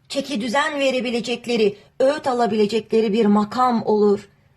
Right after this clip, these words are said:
İnşallah Rabbil Alemin'in indirdiği biçimde Kur'an-ı Kerim'i okuyup, kendimize çeki düzen verip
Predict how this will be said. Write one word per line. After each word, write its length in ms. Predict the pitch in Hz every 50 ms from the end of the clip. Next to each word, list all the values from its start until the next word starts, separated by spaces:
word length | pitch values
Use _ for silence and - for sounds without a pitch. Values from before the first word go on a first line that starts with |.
| _ -
İnşallah 540 | 240 254 220 - 247 226 220 220 214 214 208
Rabbil 280 | 220 214 196 220 220 214
Alemin'in 600 | 214 214 214 214 220 220 220 233 247 262 247 - _ _ _ _ _ _ -
indirdiği 580 | 247 254 240 220 233 240 226 214 285 330 339 269
biçimde 600 | 247 - - 262 233 233 214 226 220 196 - - - _ _ _ -
Kur'an-ı 400 | - 277 240 226 233 233 233 226
Kerim'i 440 | - 220 202 214 214 226 220 208 - _ _ _ _ _ -
okuyup, 540 | 285 359 - - 269 247 240 233 233 - - _ _ _ _ _ _ _ _ _ _
kendimize 520 | - 269 269 294 302 311 311 269 359 359 370
çeki 280 | 349 294 - 370 -
düzen 440 | 294 269 220 285 285 294 302 294 277
verip 420 | 285 269 247 254 247 240 240 -